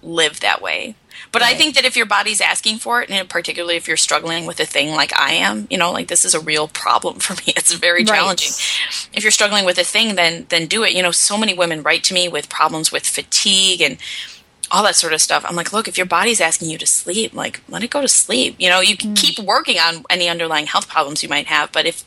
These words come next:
Speaker 1: if you've got a thing, address the thing and, and, and, and let it sleep.
Speaker 2: Mm. I totally agree. I do not take naps, however, because I can't. I actually don't remember the last time I took a nap. I do remember the last time I slept during the day, and it was when I had mono in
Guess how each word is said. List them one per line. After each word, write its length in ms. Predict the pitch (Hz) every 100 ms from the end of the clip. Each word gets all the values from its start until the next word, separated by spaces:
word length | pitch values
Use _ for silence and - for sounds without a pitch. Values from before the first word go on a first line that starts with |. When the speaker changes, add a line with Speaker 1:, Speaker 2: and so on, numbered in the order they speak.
| -
Speaker 1:
if 140 | - 170
you've 120 | 165
got 160 | 190
a 60 | 214
thing, 440 | - 180 139 139 - - - - - -
address 340 | 175 185 214
the 120 | - 180
thing 360 | - 196 151
and, 120 | - -
and, 300 | 160 151 147
and, 280 | 151 147 -
and 120 | 151
let 140 | 156 175
it 140 | -
sleep. 360 | - 180 110 - _ - - 233
Speaker 2:
Mm. 260 | 226 202 180 - - -
I 60 | 208
totally 380 | 196 214 202 196
agree. 440 | 190 180 156 160 165 -
I 160 | 196
do 160 | 196 208
not 220 | 202 175
take 220 | - 185
naps, 420 | 170 156 - - - -
however, 560 | - 170 147 127 98 - -
because 400 | 180 - 170 165
I 80 | -
can't. 520 | - 165 135 - -
I 60 | 170
actually 500 | 170 170 - 180 175
don't 360 | 175 180 175
remember 320 | 185 180 175 170
the 100 | 160
last 260 | 160 -
time 160 | 165 156
I 40 |
took 260 | 156 170 180
a 40 |
nap. 340 | 190 196 196 - - - - - - -
I 120 | 220
do 100 | 277
remember 240 | 294 262
the 60 | 233
last 160 | 233
time 100 | 226
I 60 | 196
slept 260 | - 208 202
during 160 | 196
the 80 | 185
day, 420 | 185 185 185 180
and 120 | 175
it 20 | 165
was 140 | 175
when 100 | 175
I 60 | 175
had 160 | 165
mono 540 | 175 170 160 165 165 156
in 240 | 170